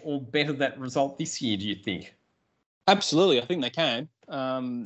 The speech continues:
Speaker 2: we mentioned before, I think with Todd Hazelwood, it was a similar issue, um, not getting the qualifying sorted out and then having to chase it back in the race, and the one thousand being,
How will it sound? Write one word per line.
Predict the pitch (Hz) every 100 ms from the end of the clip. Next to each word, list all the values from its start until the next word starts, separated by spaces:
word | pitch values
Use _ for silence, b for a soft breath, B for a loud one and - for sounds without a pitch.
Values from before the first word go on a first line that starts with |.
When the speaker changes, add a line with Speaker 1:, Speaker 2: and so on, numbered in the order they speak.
| -
Speaker 2:
we | - 165 160
mentioned | 196 180 170 143
before, | 143 135 151 139
I |
think | 143
with | 135
Todd | 131 131
Hazelwood, | 135 147 147 131 113 113 -
it |
was | 131 123
a |
similar | 117 139 123 120
issue, | 135 - 127 113 - _ _ -
um, | 127 117 110 151 160
not | 143 135
getting | 139 131
the |
qualifying | 127 135 131 127 135 127 123 117 113 _ _
sorted | - 147 127 123
out | 120 117
and | 113
then | 120
having | 117 117 117
to | -
chase | - 127 120
it | 117
back | 113 -
in | 113
the | 113
race, | 123 120 110 - - _ _ _ -
and | 127
the | 123
one | 131 131
thousand | 131 123 127 123 117
being, | 120 120 117 113 110